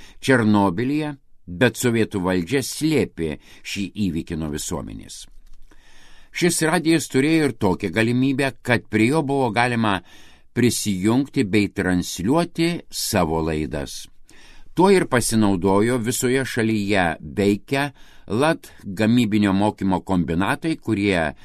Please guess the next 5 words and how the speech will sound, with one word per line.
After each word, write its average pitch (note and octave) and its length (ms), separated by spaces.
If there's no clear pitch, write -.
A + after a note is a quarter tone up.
prisijungdavo A2+ 1080
ir G#2 240
leisdavo F2+ 640
laidas E2 480
su G#2+ 300